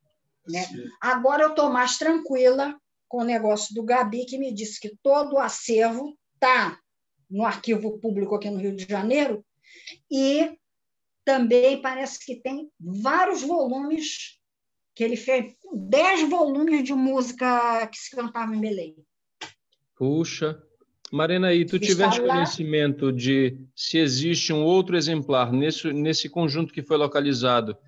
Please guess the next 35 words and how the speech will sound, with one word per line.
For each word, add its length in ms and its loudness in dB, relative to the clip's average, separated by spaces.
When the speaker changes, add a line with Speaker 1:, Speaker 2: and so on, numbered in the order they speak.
Speaker 3:
Existe 580 0
um 120 2
outro 300 2
exemplar 560 -2
desse 260 -2
volume 380 0
que 100 -4
vocês 380 -4
têm? 300 -6
Speaker 2:
Sim, 480 -12
existe 560 -10
um 160 -4
outro 260 -8
exemplar 680 -6
que 100 -16
o 100 -10
Gabi 600 -10
descobriu, 720 -14
que 180 -20
tá 180 -6
na, 140 -8
Speaker 1:
Na 120 0
Speaker 2:
se 140 -4
não, 100 0
Speaker 1:
Inglaterra. 460 -8
Speaker 2:
na 200 -10
Inglaterra 460 -8
ou 80 -8
na 80 -6
Espanha, 540 -10
eu 40 -10
não 100 -12
me 120 -12
lembro 280 -12
exatamente. 840 -12